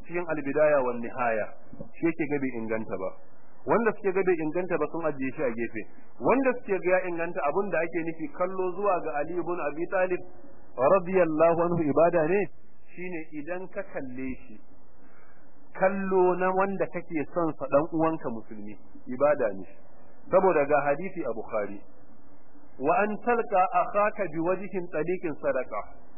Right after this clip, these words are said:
Ka kalli dan uwanka musulmi da sakakkiyar fiska. Kana mar fara, "Assalamu alaikum wa rahmatullahi wa barakatuh."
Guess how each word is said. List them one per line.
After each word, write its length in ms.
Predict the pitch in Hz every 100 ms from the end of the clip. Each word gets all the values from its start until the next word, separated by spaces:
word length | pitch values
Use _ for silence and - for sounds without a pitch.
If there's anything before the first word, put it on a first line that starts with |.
| - - - - - - -
Ka 160 | - 170
kalli 320 | 180 175 190
dan 200 | 214 208
uwanka 440 | 214 226 233 240 208
musulmi 420 | 165 147 156 180
da 120 | 175 139
sakakkiyar 580 | 147 139 170 - 175 165
fiska. 380 | 165 170 - 117 - - -
Kana 280 | - 226 208
mar 140 | 196 180
fara, 200 | 170 175
"Assalamu 420 | 160 160 170 175 175
alaikum 300 | 160 170 165
wa 80 | 160
rahmatullahi 480 | 156 151 151 156
wa 60 | 143
barakatuh." 460 | 147 143 147 143